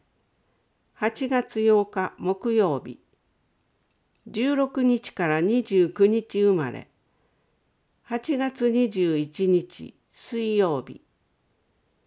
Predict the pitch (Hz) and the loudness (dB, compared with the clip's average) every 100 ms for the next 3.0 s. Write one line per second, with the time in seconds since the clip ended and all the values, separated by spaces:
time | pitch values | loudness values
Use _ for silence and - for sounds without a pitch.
0 | _ _ - 254 269 269 269 262 254 254 | _ _ -6 -2 -2 -2 0 2 2 2
1 | 185 175 170 170 165 196 175 135 131 - | 2 0 0 -4 -2 0 0 0 -4 -4
2 | 220 226 220 208 - 185 175 135 123 - | -2 0 0 -4 -4 -2 0 -2 -8 -14